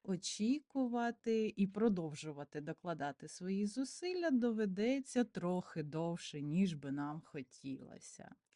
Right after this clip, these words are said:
Наступне — це робота і самореалізація, фінанси.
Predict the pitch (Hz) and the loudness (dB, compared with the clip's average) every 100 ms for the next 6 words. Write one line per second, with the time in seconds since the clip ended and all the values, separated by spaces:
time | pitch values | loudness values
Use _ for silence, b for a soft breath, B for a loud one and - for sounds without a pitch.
0 | _ _ _ _ _ - 175 147 - - | _ _ _ _ _ -2 0 0 -4 -2
1 | 269 320 - 294 294 294 - - 175 208 | -2 0 2 4 4 2 -2 -4 0 2
2 | 247 269 240 170 147 156 214 - 262 262 | 2 2 2 -2 -4 -4 -6 -4 0 2
3 | 262 - 190 208 247 277 254 - 170 190 | 2 0 -2 2 2 2 -2 -4 0 2
4 | 190 180 151 139 135 - 208 247 247 - | 2 0 -6 -8 -8 -4 0 0 0 -2
5 | 233 226 226 226 220 - 160 160 151 143 | 0 2 2 0 -2 -6 -4 -2 -2 -4
6 | 127 131 - - | -6 -10 -16 -16